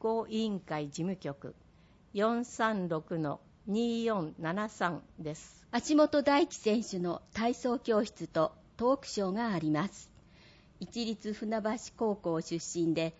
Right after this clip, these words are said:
Speaker 2: 東京、パリと二大会連続でオリンピック金メダリストの橋本大輝選手が母校で小学生に向けて体操教室と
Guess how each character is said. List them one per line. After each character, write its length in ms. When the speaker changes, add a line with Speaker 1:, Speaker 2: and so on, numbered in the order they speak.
Speaker 2:
東 300
京、 360
パ 100
リ 140
と 280
二 140
大 260
会 320
連 220
続 240
で 280
オ 100
リ 140
ン 80
ピ 140
ッ 60
ク 120
金 300
メ 140
ダ 160
リ 120
ス 140
ト 100
の 220
橋 240
本 260
大 240
輝 100
選 260
手 120
が 200
母 120
校 260
で 220
小 260
学 220
生 280
に 140
向 140
け 160
て 320
体 180
操 260
教 280
室 220
と 240